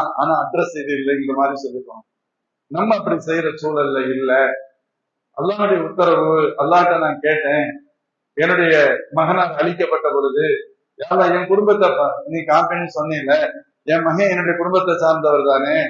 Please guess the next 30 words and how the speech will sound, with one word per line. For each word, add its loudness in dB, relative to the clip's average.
அப்படிங்கிற -2
மாதிரி 2
ஒரு 0
கொஸ்டின். -8
அவ்வளவுதான். 4
"ஏன் 2
விட்டேன்னா 4
கேட்கல, 4
இன்ன -4
பனி 2
மின் 2
அஹ்லி 6
வ 4
இன்ன 2
வஅதக்கல் 4
ஹக்." -6
மிக 6
அற்புதமான 6
வார்த்தை 4
அது. 2
"என் 2
மகன் 2
என் 2
குடும்பத்தை 2
சேர்ந்தவன், 4
உனது 4
வாக்குறுதி 4
எப்பொழுதும் 4
நிறைவேற்றது 6
சத்தியம்." 2